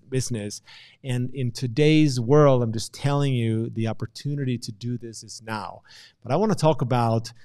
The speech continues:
some of the things that I learned, that if I had to start all over, what would I do? How would I build an expert business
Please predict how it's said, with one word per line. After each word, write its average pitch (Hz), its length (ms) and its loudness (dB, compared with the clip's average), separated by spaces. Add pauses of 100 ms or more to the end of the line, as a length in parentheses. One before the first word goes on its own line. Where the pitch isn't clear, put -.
some - 200 -2
of 165 80 6
the 147 60 4
things 131 580 0
that 120 120 -4
I 127 200 -2
learned, 120 520 0
that 117 220 -6
if 123 160 -8
I 143 120 0
had 143 240 0
to 131 60 -4
start 135 400 -2
all 127 200 0
over, 117 480 0 (320)
what 135 360 2
would 147 140 2
I 131 160 0
do? 117 600 0
How 139 360 2
would 143 160 4
I 131 80 2
build 120 380 -2
an 113 80 -2
expert 113 400 -4
business 110 560 -6